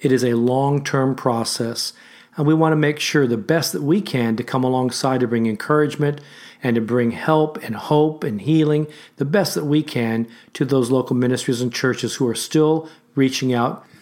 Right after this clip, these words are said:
on an ongoing basis to their communities that they so tirelessly serve and love because they live there.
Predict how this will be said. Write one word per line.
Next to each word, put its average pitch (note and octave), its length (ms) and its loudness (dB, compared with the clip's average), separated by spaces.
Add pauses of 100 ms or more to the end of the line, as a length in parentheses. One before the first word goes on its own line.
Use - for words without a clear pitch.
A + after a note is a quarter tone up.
(120)
on C#3 140 2
an B2+ 120 0
ongoing C#3+ 640 2
basis B2 420 0
to - 120 -2
their B2 160 2
communities A#2+ 420 0
that A2 80 -10
they A#2 160 0
so A2+ 260 -2
tirelessly B2 720 0
serve B2+ 480 0 (460)
and D3 280 2
love C#3 360 2
because A2+ 340 -4
they A#2+ 160 2
live A2+ 460 0
there. G2+ 340 -4